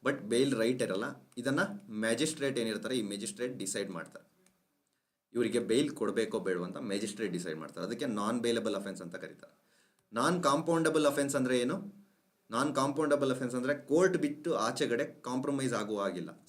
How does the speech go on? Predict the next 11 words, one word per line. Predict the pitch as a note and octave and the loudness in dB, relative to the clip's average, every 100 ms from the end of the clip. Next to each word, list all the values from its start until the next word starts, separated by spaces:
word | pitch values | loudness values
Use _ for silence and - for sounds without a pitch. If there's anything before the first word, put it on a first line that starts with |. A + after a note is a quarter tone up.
| B2 | -2
So | B2+ - - _ _ _ _ - | -2 -2 -14 _ _ _ _ -8
ನೀಡ್ಸ್ | A#2 F3 - - - _ _ - | 0 0 0 -6 -12 _ _ -2
ಕೋರ್ಟ್ | C3 C#3 | 0 0
ಟ್ರಯಲ್, | C3+ F2+ - - - - | 0 -2 -2 -8 -20 -8
ಅಂದ್ರೆ | A#2 F3+ G3+ A#2+ | -2 -2 -2 -2
ಇದು | B2+ | 0
ಡೆಫಿನೆಟ್ಲಿ | A2 A2 C#3+ C#3+ A2 | 0 2 0 0 0
ಕೋರ್ಟಲ್ಲೇ | C3 B2+ B2+ C3+ | 2 4 4 2
ಸೆಟಲ್ | - A2+ A#2 | 2 0 0
ಆಗುವಂಥ | A2 A2 G#2 G#2 | 0 0 -2 -2
ವಿಷಯ. | E3+ F#2+ E2+ | -2 -4 -8